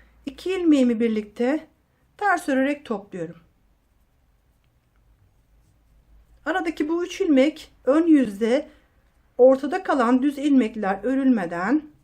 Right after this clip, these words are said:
kenardaki iki ilmek ters örülecek. Bir ilmek önce artırıyorum. Sonra iki ilmeğimi ters örerek topluyorum.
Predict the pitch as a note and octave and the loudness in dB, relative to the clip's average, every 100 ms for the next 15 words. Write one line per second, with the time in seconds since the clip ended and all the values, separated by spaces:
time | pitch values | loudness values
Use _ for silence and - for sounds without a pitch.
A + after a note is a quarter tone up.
0 | _ _ _ _ - D#4 C#4+ C#4+ C4+ C#4+ | _ _ _ _ -6 -2 2 2 -2 -6
1 | C4+ D4+ A#3+ C#4+ D4+ C4+ A#3 A3 E3+ D#3 | -4 -2 0 0 -2 -2 -4 -6 -10 -12
2 | - - - _ _ _ _ _ _ _ | -16 -20 -20 _ _ _ _ _ _ _
3 | - - - _ _ _ _ - F4+ C#4 | -20 -20 -20 _ _ _ _ -12 -4 -2
4 | G#3+ F#3 - - _ _ _ _ _ - | -2 -6 -10 -20 _ _ _ _ _ -10
5 | A3+ G#3+ F#3+ F#3 F3+ F3+ B3 C4+ C#4+ C#4+ | -8 -6 -8 -8 -10 -10 -8 -6 -4 -4
6 | C#4 - _ _ _ _ _ _ _ - | -4 -8 _ _ _ _ _ _ _ -6
7 | E4 C#4 C4 C4 - C4 A3 F#3+ A3+ - | -2 0 0 -2 -4 -2 -2 -4 -6 -6
8 | D4 C#4+ - A3 A3+ B3 - F3 - E3 | -6 -6 -6 -4 -4 -6 -8 -14 -14 -18
9 | D3+ | -20